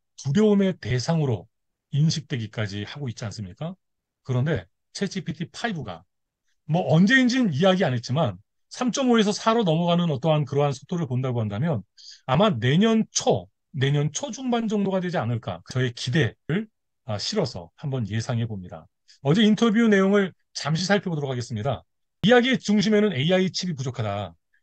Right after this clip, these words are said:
인공지능을 그 구현해 나가는 과정 속에서 고가의 지피유 칩이 필요했는데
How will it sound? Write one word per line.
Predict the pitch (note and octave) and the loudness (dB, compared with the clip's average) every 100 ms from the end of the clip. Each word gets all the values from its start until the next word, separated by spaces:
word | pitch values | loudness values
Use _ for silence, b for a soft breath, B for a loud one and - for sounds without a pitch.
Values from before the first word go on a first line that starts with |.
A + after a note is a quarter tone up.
| - | 0
인공지능을 | D#3 G3 F#3+ F#3 F3+ F#3 F3+ F3+ _ | 2 4 4 4 4 4 2 -2 _
그 | - F#3 E3+ _ | 0 0 0 _
구현해 | - E3+ F#3 F#3 | 0 2 4 4
나가는 | D#3 C3+ D3+ | 4 2 0
과정 | C#3+ - C#3+ | -2 -4 -4
속에서 | B2+ C3+ B2 | -4 -6 -10
고가의 | - A2+ C#3 C3+ | -12 -4 -2 -2
지피유 | B2+ A#2+ - B2+ B2 | -2 -10 -8 -8 -4
칩이 | - B3 F#3 A2+ _ - | -2 -2 -2 -6 _ -12
필요했는데 | B3 B3+ F#3+ A2+ G2+ G2+ | -6 -2 0 -2 -4 -8